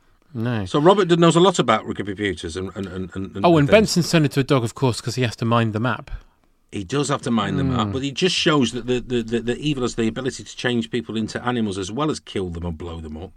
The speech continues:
Speaker 1: Mm.
Speaker 2: And, uh, Og grabs the map,
Speaker 1: Mm.
Speaker 2: so the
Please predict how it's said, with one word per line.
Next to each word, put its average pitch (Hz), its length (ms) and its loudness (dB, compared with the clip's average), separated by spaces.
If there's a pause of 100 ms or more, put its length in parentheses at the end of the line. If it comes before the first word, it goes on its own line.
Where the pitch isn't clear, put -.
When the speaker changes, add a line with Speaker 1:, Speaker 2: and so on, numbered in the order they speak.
Speaker 1:
Mm. 127 360 -4
Speaker 2:
And, 123 240 -2
uh, 120 200 0 (120)
Og 147 380 2 (420)
grabs 113 520 -2
the 101 100 -6
map, 101 560 -2 (100)
Speaker 1:
Mm. 110 340 -10 (200)
Speaker 2:
so 110 500 -2
the 107 140 -16